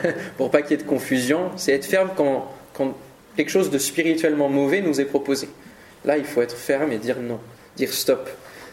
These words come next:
Mais, euh, dans notre évan-, évangélisation, dans notre discussion avec les gens, bien sûr, on,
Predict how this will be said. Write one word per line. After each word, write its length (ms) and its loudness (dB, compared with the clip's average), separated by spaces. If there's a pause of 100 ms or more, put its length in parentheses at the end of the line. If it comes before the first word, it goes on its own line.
(160)
Mais, 240 2
euh, 280 4
dans 180 2
notre 180 2
évan-, 480 2
évangélisation, 840 2
dans 140 2
notre 180 0
discussion 520 0
avec 200 0
les 120 0
gens, 200 0
bien 200 0
sûr, 320 0
on, 100 0